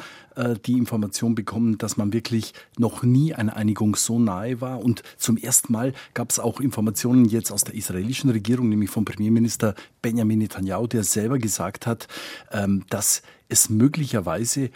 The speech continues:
heute noch gute Nachrichten geben wird. Und wenn er sagt, „heute noch“, heißt das, dass natürlich die Gremien,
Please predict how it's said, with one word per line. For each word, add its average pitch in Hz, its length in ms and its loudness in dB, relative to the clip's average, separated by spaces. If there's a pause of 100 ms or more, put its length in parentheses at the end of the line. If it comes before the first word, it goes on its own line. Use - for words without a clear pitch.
(180)
heute 127 240 4
noch - 320 2
gute 135 320 2
Nachrichten 104 760 -6 (140)
geben 92 420 0
wird. 95 520 -4 (440)
Und 101 240 0
wenn 104 100 0
er 101 60 -2
sagt, - 400 -6
„heute 117 300 4
noch“, 107 260 -4
heißt 98 300 0
das, 123 140 4
dass 117 160 0
natürlich 113 320 2
die 113 120 -2
Gremien, 120 560 8